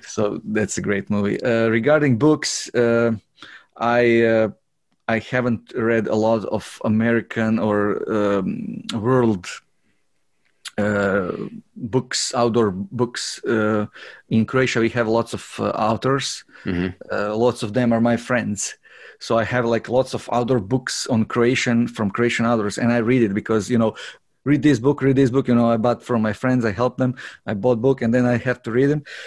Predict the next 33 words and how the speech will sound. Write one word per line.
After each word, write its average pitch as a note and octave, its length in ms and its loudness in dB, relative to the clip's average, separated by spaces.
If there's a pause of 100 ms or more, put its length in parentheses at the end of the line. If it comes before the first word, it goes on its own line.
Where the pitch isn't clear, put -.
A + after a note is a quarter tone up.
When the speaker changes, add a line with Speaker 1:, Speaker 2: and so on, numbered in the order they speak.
Speaker 1:
So A#2+ 480 0 (800)
it's - 300 -6
of - 220 -4
not, B2+ 260 -2 (240)
not C#3+ 300 -2
of - 140 -10
use C#3 480 4
to B2 200 2
recommend B2+ 460 2
you A#2+ 80 2
Croatian C3 460 2
book C3+ 300 4
<laughs> - 40 -12
Speaker 2:
Right. F2+ 220 2
Speaker 1:
because, - 460 -4 (360)
you C#3 160 2
know, A#2+ 140 2 (680)
uh, A2 600 2 (220)
nobody C3 480 2
knows A#2+ 240 0
Croatian A2+ 400 0
language. G2+ 480 -2
So, F#2+ 420 0
uh, E2+ 580 -6
but B2 240 -2
there E3 160 4
is, C#3+ 120 2
like, C3 320 0
uh, A2+ 400 0
High C3+ 220 -2
Adventure, A2+ 720 -2 (340)
Eric A2 300 0
Rybak, G#2 400 0